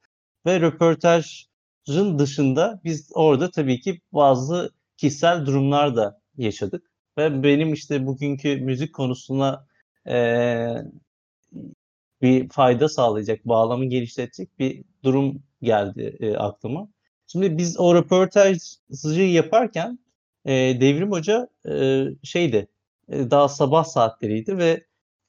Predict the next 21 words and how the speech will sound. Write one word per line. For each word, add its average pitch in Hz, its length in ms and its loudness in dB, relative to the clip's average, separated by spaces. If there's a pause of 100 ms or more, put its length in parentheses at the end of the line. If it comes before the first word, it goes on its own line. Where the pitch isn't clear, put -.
e, 139 220 4
kahvaltısına 156 1080 2
çok - 260 -8 (320)
küçük 156 260 -12
miktarlarda, 120 800 0 (600)
e, 120 440 -4
bi-, - 160 -12 (220)
bi-, 233 200 -8
bir 135 40 -6
şeyler 151 360 4
yemiş, 123 340 -2
atıştırmış 131 720 -6
diyeyim 104 180 -8
yani 101 240 -10
kısaca. 120 520 -8 (360)
E, 131 240 2
ama 185 280 2
böyle 170 280 2
bir 165 240 0
tam 170 260 2
olarak, 160 480 -2